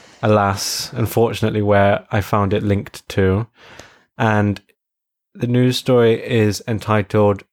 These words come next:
"More than half of men believe women wear makeup to trick them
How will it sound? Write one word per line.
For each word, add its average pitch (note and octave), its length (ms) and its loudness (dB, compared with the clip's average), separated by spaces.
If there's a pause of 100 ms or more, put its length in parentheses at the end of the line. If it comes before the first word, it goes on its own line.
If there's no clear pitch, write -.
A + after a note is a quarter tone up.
"More B2+ 260 2
than C3 160 0
half B2+ 440 0
of B2 120 -2
men G#2 400 0 (440)
believe A2 360 2
women A#2+ 400 0
wear A#2 180 2
makeup G#2+ 640 0 (120)
to - 140 -12
trick - 320 -6
them G2 420 -2